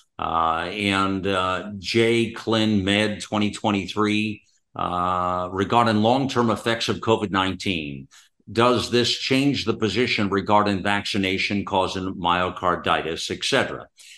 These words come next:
If people get injured by having mild covid nineteen, might get this confused with vaccine injury.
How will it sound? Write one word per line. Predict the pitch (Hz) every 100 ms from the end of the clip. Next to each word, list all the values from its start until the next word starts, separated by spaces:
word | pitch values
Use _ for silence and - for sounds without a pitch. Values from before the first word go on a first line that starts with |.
| _
If | 104 -
people | 170 170 131
get | 120 113
injured | 117 98 95
by | 92 90
having | 92 101 95 95 92 92 92 90 90
mild | 90 95 101 107 101 95 -
covid | - 147 123 110 104
nineteen, | 95 95 90 - 101 87 87 87 - - _ _
might | 95 104 104
get | 113 110
this | 107 -
confused | 107 92 110 101 101
with | 92
vaccine | 98 90 95 104 95 92
injury. | 123 131 95 90 69 58